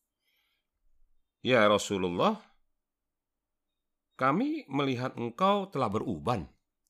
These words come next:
Beliau berkata, "Telah membuatku beruban surat Hud dan beberapa surat sebangsanya."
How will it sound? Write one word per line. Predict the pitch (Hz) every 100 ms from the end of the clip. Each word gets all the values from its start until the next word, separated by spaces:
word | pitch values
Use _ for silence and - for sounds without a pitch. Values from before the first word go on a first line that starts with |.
| _ _ _ _ _ _ _ _ _ _ _ _ _ -
Beliau | 82 95 95 90
berkata, | 82 - 85 - 139 151 147 - _ _ _ _ _ _ _ _ _ _
"Telah | 110 120 117
membuatku | 110 104 113 113 - - 107
beruban | 95 98 90 76 101 135 151 - _ _ _ _ _ _ _ _ _ -
surat | - 120 110 101 - -
Hud | 107 139 147 _ _ _
dan | - 110 98
beberapa | 101 87 92 - 110
surat | 101 95 90 104 - _ _ _ _
sebangsanya." | - 101 85 80 - 82 73 60 -